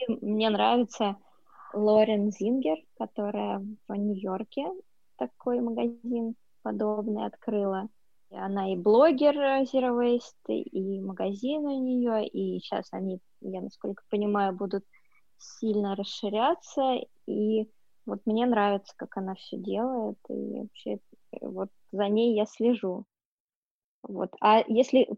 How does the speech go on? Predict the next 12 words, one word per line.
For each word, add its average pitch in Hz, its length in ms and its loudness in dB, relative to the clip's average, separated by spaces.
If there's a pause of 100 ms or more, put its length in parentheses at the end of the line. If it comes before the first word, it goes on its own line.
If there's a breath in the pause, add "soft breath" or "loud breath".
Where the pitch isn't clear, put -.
про 220 140 4
наших 262 440 4
говорить, 196 480 2 (760)
то 226 140 6
мне 247 240 6
нравится, 262 680 4
мне 240 320 6
очень 247 220 0
нравится, 269 260 2
что - 220 -6
делает 247 480 4
Собиратор 202 680 0